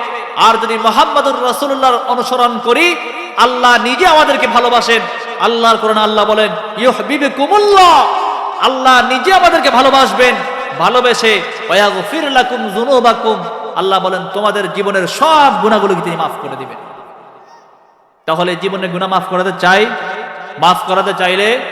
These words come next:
আল্লাহর নবীকে ভালোবাসতে হবে। মুখে না, রসুলের সুন্নতের অনুসরণ করে ভালোবাসার প্রমাণ দিতে হবে। প্রয়োজনে রাসূলকে যদি কেউ কটাক্ষ করে, কোন সাতেমে রাসূল যদি থাকে, আল্লাহর রাসূলকে গালি দেয়,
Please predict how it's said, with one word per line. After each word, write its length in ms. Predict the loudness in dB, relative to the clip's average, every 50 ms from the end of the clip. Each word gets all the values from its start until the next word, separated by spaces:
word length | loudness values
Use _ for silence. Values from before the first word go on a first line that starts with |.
| -12 -10 -6 -4
আল্লাহর 340 | -2 -2 0 0 0 0 0
নবীকে 340 | -2 -4 -4 -4 -4 -4 -4
ভালোবাসতে 500 | -2 -2 0 0 0 -2 -2 -4 -6 -4
হবে। 280 | -4 -4 -4 -6 -8 -10 -12 -14 -14 -8 -4
মুখে 340 | -4 -2 -2 0 0 2 4
না, 240 | 4 4 4 4 2 0 -4 -6 -6 -8 -10 -10 -12 -12 -14 -14 -10 -6 -4
রসুলের 380 | -4 -2 0 2 2 2 0
সুন্নতের 560 | -2 -4 -4 -4 -4 0 0 0 2 2 2 2
অনুসরণ 520 | 2 2 0 2 2 2 2 2 2 0 0
করে 180 | 0 2 2
ভালোবাসার 540 | 0 0 0 2 2 2 2 2 2 2 0 0
প্রমাণ 340 | 0 0 2 2 2 2 0
দিতে 180 | -2 0 2
হবে। 300 | 2 4 2 2 2 0 -2 -4 -6 -8 -8 -10 -10 -10 -12 -4 2
প্রয়োজনে 640 | 4 6 6 6 6 6 4 4 4 4 2 2 0 -4 -6 -6 -6 -2 0
রাসূলকে 540 | 2 2 2 2 0 0 0 0 0 -2
যদি 220 | -2 0 -2 -4 -2
কেউ 220 | 2 2 2 4 4
কটাক্ষ 440 | 2 2 2 2 0 2 2 2 4
করে, 340 | 4 6 6 6 4 4 2 0 -2 -4 -4 -6 -6 -4 0
কোন 220 | 2 2 2 2
সাতেমে 500 | 2 4 4 4 4 4 4 2 4 4
রাসূল 340 | 4 2 2 0 0 0 0 0
যদি 140 | -2 -2 0
থাকে, 440 | 0 0 0 2 4 4 4 4 2 -2 -4 -8 -4 0 0
আল্লাহর 380 | 0 2 4 4 4 4 4
রাসূলকে 460 | 4 2 4 4 2 2 2 2 2
গালি 240 | 4 4 4 4 6
দেয়, 280 | 6 6 6 6 6